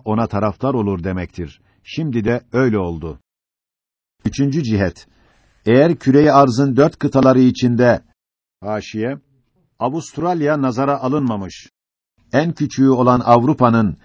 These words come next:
ve bu kıtanın da dörtte biri olmayan bir hükümetin memleketi, ekser Asya, Afrika, Amerika, Avustralya'ya karşı galibane harp ederek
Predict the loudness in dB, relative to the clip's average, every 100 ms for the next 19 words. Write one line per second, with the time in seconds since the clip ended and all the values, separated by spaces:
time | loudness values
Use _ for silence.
0 | _ -6 -2 0 2 0 0 0 2 2
1 | 2 2 0 0 0 2 4 2 2 0
2 | 2 0 0 0 0 0 0 0 0 0
3 | 0 0 0 0 -2 0 0 0 _ _
4 | _ _ -4 0 0 0 2 -2 0 0
5 | 2 2 0 -2 0 -2 0 0 0 0
6 | 0 2 2 2 2 0 _ _ _ _
7 | 0 0 -2 0 2 4 4 4 0 2
8 | 0 0 -4 2 2 4 2 2 2 2
9 | 2 2 2 2 0 -2 -6